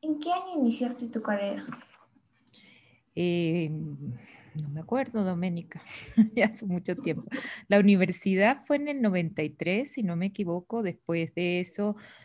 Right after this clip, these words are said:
Speaker 2: estudié cine en Italia, que fue en el, creo que en el dos mil, sí, y después me fui a Ginebra, a Suiza,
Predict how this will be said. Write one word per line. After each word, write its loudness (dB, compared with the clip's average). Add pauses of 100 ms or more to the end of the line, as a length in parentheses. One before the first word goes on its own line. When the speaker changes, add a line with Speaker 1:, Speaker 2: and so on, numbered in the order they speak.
(220)
Speaker 2:
estudié 0
cine 2
en 0
Italia, 2 (1080)
que -8
fue -4
en -2
el, -4
creo -8
que -4
en 0
el -6
dos -8
mil, 4 (640)
sí, -6
y -2
después -2
me 2
fui -2
a -2
Ginebra, 2 (180)
a -6
Suiza, -2